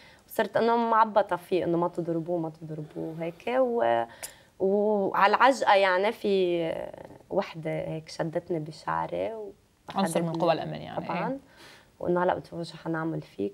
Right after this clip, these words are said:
Speaker 1: وما بعرف شو.
Speaker 2: لمجرد إنه أنت عم تحمي
Speaker 1: آه.
Speaker 2: زميلك،
Speaker 1: آه، لأنه
Speaker 2: شدتك من شعرك وقالت لك "هلأ بتشوفي شو حنعمل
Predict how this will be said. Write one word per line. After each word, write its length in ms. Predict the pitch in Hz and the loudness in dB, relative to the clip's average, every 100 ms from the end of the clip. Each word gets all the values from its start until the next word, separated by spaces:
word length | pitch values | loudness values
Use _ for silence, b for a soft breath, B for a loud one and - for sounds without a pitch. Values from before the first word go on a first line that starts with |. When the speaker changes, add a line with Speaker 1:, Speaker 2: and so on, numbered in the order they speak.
| - 185 | -8 -8
Speaker 1:
وما 500 | 185 185 175 165 160 | -6 -6 -8 -10 -8
بعرف 360 | 160 156 160 B B | -8 -8 -10 B B
شو. 60 | - | 0
Speaker 2:
لمجرد 440 | 233 226 302 330 | 2 4 6 4
إنه 160 | 269 254 | 2 -2
أنت 160 | 277 302 | 0 2
عم 200 | 247 233 | 2 2
تحمي 480 | - 269 285 277 | -4 -4 -4 2
Speaker 1:
آه. 200 | 339 302 | 4 6
Speaker 2:
زميلك، 480 | 220 190 175 277 - | 4 4 2 2 2
Speaker 1:
آه، 300 | 208 247 - | 2 2 0
لأنه 320 | 190 240 247 | 4 4 4
Speaker 2:
شدتك 140 | 269 - | 4 4
من 200 | 254 233 | 2 0
شعرك 560 | - 208 185 240 311 b b b b _ 202 | 2 4 4 2 -2 b b b b _ 0
وقالت 400 | 208 254 269 254 | 2 0 0 0
لك 200 | 269 - - - _ _ _ _ | 0 -4 -20 -20 _ _ _ _
"هلأ 220 | 226 240 | -4 -2
بتشوفي 240 | - 233 208 | -2 -6 -8
شو 100 | 180 | -6
حنعمل 280 | 196 190 | -2 0